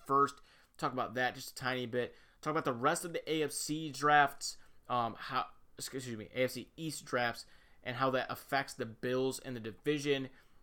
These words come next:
Talk about, like I said, each pick a little bit more. Maybe I'll do top four and then save the next four for the week after so I can really take a deep dive. And then also just talk about the end of the year for the Sabres as they played their,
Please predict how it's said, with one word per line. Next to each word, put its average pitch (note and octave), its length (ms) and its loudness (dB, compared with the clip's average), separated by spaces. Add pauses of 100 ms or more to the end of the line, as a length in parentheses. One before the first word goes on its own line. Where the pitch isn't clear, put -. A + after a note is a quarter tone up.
Talk C#3+ 200 4
about, C3 280 0 (400)
like C3+ 100 -2
I B2+ 60 -2
said, B2 400 -2 (180)
each E3+ 280 -8
pick D3 360 -2
a C3 60 -4
little C3+ 320 2
bit A#2+ 200 -2
more. A#2+ 340 0
Maybe B2 260 0
I'll A#2+ 120 -2
do B2 360 -4
top A#2+ 260 -4
four B2 380 -2
and A#2+ 100 -4
then A2+ 100 -6
save A#2+ 260 -4
the A#2 60 -4
next A2+ 220 -4
four B2 220 -4
for A2 100 -10
the A2+ 80 -2
week A2+ 340 -8
after B2 500 -4 (200)
so - 120 -6
I A2+ 40 -2
can A#2 180 -6
really B2+ 160 0
take B2 160 -8
a A#2 60 -4
deep A#2 320 -8
dive. B2 340 2 (200)
And A#2+ 120 -4
then A#2 200 -4 (300)
also F3+ 220 4
just D3 80 -4
talk D3+ 160 2
about C#3+ 160 2
the - 160 -8
end C3+ 120 -2
of B2+ 80 -2
the C3 80 -2
year C3 120 2
for B2 120 -6
the A#2 60 -6
Sabres B2 520 -2
as A#2 80 -10
they A#2+ 140 -4
played A#2 180 -4
their, A2+ 240 -8